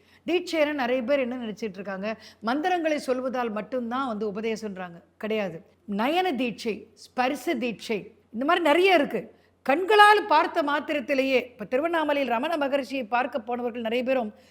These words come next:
நிறைய கேள்விகளோடு நான் சென்றேன். ஆனால் உட்கார்ந்து அவரை ஒரு ஐந்து நிமிடம் பார்த்த பிறகு என்னுடைய எல்லா கேள்விகளுக்கும் விடை கிடைத்து விட்டதுன்னு வந்துட்டாங்களாம். அப்ப அவர் எதுவுமே பேசல.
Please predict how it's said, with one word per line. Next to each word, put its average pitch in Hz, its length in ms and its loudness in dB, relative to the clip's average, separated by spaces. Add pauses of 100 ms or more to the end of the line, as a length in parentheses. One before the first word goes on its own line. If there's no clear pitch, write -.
(120)
நிறைய 359 320 4
கேள்விகளோடு 381 640 2
நான் 294 200 2
சென்றேன். 269 560 4 (300)
ஆனால் 320 200 2
உட்கார்ந்து 415 580 8
அவரை 320 280 4
ஒரு 285 160 2
ஐந்து 339 300 0
நிமிடம் 339 300 -2
பார்த்த 294 340 0
பிறகு 285 220 -2
என்னுடைய 269 380 -2
எல்லா 370 320 6
கேள்விகளுக்கும் 302 540 -2
விடை 277 220 -4
கிடைத்து 247 360 -8
விட்டதுன்னு 214 380 -12
வந்துட்டாங்களாம். 170 400 -14 (520)
அப்ப - 180 -4
அவர் 294 160 4
எதுவுமே 349 500 4
பேசல. 302 380 0